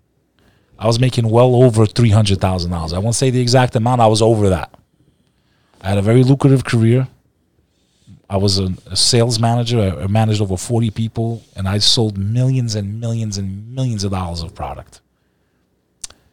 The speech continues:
And if you look at my Instagram, all those trips, that's how I paid for them. I went anywhere I wanted. I did whatever I wanted. But I was going to the hospital in an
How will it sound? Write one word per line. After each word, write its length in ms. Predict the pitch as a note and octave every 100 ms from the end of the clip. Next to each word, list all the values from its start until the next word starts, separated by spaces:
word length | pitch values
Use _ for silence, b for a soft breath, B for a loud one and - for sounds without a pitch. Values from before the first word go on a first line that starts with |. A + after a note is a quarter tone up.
| _ _
And 120 | F#2+
if 120 | F2
you 60 | F#2
look 120 | G#2
at 80 | G#2+
my 100 | G#2+
Instagram, 420 | A2+ A2 G#2+ G#2+
all 100 | G#2
those 180 | A2 G2+
trips, 220 | - G#2
that's 140 | F#2+ -
how 140 | G2+
I 100 | G2+
paid 280 | - G#2+ F2+
for 60 | D#2
them. 80 | E2+
I 80 |
went 180 | G2 G2+
anywhere 300 | G#2+ G#2+ G#2
I 40 | G2+
wanted. 320 | G2+ G#2 F#2
I 80 | E2+
did 140 | F#2+
whatever 240 | F#2 F2
I 100 | E2
wanted. 420 | D#2 D#2 C#2+ C2+ - b b b -
But 100 | F#2
I 80 | G2
was 120 | G2+
going 480 | G2+ G#2+ A2 G#2+ - _
to 360 | - G2 F#2+ - _ _ _
the 100 | F#2+
hospital 540 | F2+ G2+ F#2+ - G2 F2
in 120 | F#2+
an 140 | F2